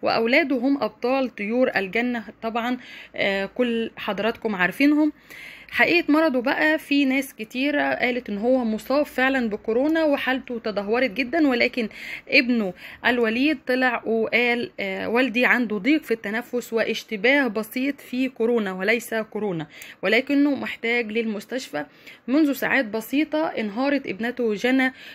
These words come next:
ونزلت على صفحتها وقالت: "أرجوكم ادعوا، آه، لبابا لأنه حالته،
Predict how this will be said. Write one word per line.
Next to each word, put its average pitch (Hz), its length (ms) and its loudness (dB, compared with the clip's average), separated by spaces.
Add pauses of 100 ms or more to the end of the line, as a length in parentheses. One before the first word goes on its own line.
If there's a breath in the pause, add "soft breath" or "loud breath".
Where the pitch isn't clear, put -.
(120 loud breath)
ونزلت 226 720 2
على 208 260 2
صفحتها 285 540 -2
وقالت: 240 380 0
"أرجوكم 220 640 -2
ادعوا، 226 440 2 (100)
آه، 202 180 0
لبابا 220 440 -2
لأنه 240 400 0
حالته، 226 600 -4